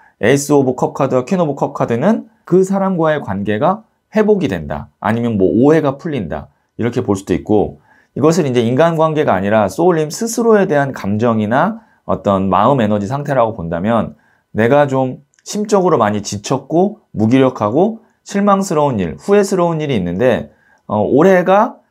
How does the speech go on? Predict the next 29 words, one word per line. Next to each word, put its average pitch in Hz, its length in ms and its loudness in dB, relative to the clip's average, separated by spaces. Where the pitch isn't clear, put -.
가기 127 280 -4
전에 98 500 -4
그런 160 220 2
것들이 156 600 2
좀 123 160 -6
내가 101 200 2
많이 92 240 0
회복이 185 480 0
되고, 135 560 0
또 113 220 0
뭔가 98 240 -2
이제 95 140 -2
새롭게 214 520 2
시작할 185 400 -2
수 165 180 -8
있는 127 440 -4
감정, 101 580 0
마음의 110 420 2
에너지가 98 540 -4
채워진다, 82 720 -4
이렇게 123 240 -2
볼 98 160 0
수 95 100 -8
있어요. 73 400 -6
이 110 160 -4
컵의 214 320 2
에너지가 135 320 0
나왔기 90 280 -2
때문에 95 480 -4